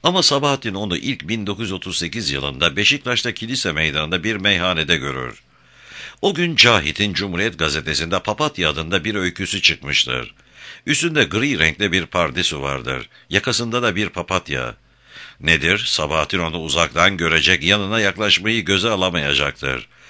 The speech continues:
Çünkü o yıllarda ozanların kendisinden büyük, kendinden önce üne erişmiş ozanlara duydukları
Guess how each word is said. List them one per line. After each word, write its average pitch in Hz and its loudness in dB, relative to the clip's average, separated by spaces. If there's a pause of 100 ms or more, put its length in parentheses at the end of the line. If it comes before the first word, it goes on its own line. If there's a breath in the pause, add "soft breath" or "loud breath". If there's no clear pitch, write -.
(300 loud breath)
Çünkü 180 0
o 123 2
yıllarda 73 0
ozanların 90 0
kendisinden 95 0
büyük, 73 -2
kendinden 107 -2
önce 104 0
üne 87 2
erişmiş 82 0
ozanlara 78 -2
duydukları 78 -2